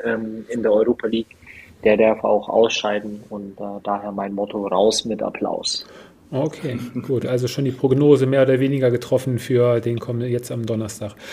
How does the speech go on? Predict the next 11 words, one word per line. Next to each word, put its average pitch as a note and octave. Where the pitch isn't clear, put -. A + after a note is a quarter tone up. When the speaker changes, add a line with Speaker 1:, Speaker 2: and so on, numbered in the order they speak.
Speaker 2:
Ja, F3
die B2
andere D#3+
Speaker 1:
Ja. D3
Speaker 2:
deutsche F3
Mannschaft, F3
ähm, D3+
R D3+
B C#3
Leipzig, D#3+
ähm, D#3+